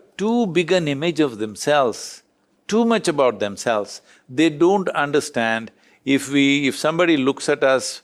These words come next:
from five hundred feet above, we are just like ants crawling. Like you may step on an ant on the street and not even bother to look back. Just like that, if there was some big creature like a dinosaur, it would step on us. If you got half crushed and you begged,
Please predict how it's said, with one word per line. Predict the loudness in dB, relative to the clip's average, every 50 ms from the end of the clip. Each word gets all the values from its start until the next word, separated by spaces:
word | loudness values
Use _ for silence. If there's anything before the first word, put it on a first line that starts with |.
| _ _ _ _
from | -4 -4 -2 -2 -2
five | -2 0 0 0
hundred | 0 0 0 0 -2 -2
feet | -2 -4 -2 0
above, | 0 2 2 4 4 4 4 2 0 -4 _ _ _ _ -6
we | -2 2 2 2
are | 2 0
just | 0 0 0 0 0 0
like | 0 0 0 -2 -4
ants | -4 -2 -2 -2 -4 -6 -10 -8
crawling. | -4 -2 0 0 0 -2 -8 -10 -16 _ _ _ _ _ _ _ _ -2
Like | 0 2 2 2 0
you | 0 0 0
may | 0 0
step | 0 0 0 0 2
on | 0 0 0
an | 0 -2
ant | -2 -2 -2 -2 -2 -2
on | -2 0
the | 0 0
street | 0 -2 -2 -2 0 0 0 -2
and | -4 -2 -2
not | -2 0 2 2
even | 0 0 0 -2 -2 0
bother | 2 2 4 4 2 2
to | 0 -2 -2
look | -2 0 -2 -2 -2 0
back. | 0 0 0 -2 -6 -14 _ _ _ _ _ _ _ _ -4
Just | 0 2 2 2 2 0
like | 0 0 0 0 0
that, | 0 0 0 0
if | -2 0
there | 0 2 2
was | 2 2 2
some | 0 -4 -4 -2
big | 0 0 0 0 0
creature | 0 0 2 2 4 2 2
like | 4 2 2 2
a | 2
dinosaur, | 2 0 0 0 0 -2 -2 0 0 -2 -2 -2 -8 -18 -20 -8 _
it | 0 0 2 2
would | 2 2 0
step | 0 0 0 0 0 2
on | 0 0 2
us. | 2 2 0 0 -2 -6 -10 _ _ _ _ _
If | -2 -2 0 2
you | 2 2 2
got | 4 2 2 2 0 -2
half | -2 0 2 2 0 0 -2
crushed | 0 0 2 0 0 -2 -4 -6
and | -4 -6 -6 -4
you | -2 0 2 2 0 -2 -4
begged, | -4 -2 0 0 0 -2 -6 -12